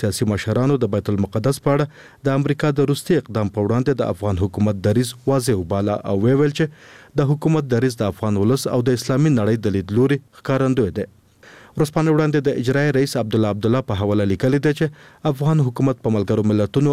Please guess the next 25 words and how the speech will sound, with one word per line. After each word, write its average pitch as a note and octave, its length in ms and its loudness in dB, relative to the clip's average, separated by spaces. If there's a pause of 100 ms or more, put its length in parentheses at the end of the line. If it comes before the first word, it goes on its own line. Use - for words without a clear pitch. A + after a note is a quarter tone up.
(120)
او C3+ 100 2
نورو D3+ 320 4
نړیوالو A2 480 2
غونډو B2+ 300 2
کې G2 160 -6
په G#2 100 -2
دې A#2 140 2
اړه C#3 120 0 (220)
واضح A2+ 260 0 (120)
دریځ G#2 200 0 (100)
درلودلی B2 520 0
دی. G#2 80 -2 (400)
خو A#2 140 0
ورځپاڼې A2 420 0
د G#2+ 140 0
افغان B2+ 260 0
ولسمشر A2 500 -2
په G2 140 -2
حواله G#2+ 260 0
لیکلي C#3 360 0
ده F3 100 0
چې - 580 -8
د D3+ 140 -2
خلکو E3+ 320 0
ترمنځ A#2 340 0